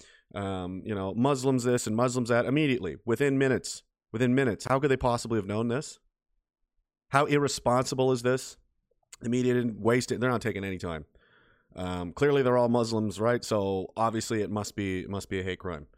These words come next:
May, it may well have been. I don't know. I'm saying that y-, it's irresponsible and ridiculous for you to just do, but it doesn't matter. You know, they're gonna say what they're gonna say because they don't work for you.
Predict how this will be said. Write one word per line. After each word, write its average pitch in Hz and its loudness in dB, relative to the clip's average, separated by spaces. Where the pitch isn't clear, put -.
May, 175 4
it 156 0
may 170 2
well 156 2
have 156 0
been. 135 4
I 120 4
don't 156 4
know. 131 4
I'm 120 4
saying 143 2
that 117 0
y-, 117 -4
it's - -6
irresponsible 123 0
and 104 0
ridiculous 95 -2
for 101 -4
you 95 -2
to 90 -4
just 90 -10
do, 107 -14
but - -10
it 87 -10
doesn't 78 -6
matter. 73 -14
You 85 -10
know, 80 -10
they're 85 -6
gonna 92 -6
say 92 -4
what 80 -8
they're 85 -10
gonna 80 -6
say 90 -6
because 107 -4
they 120 0
don't 123 0
work 113 -2
for 113 -4
you. 92 -2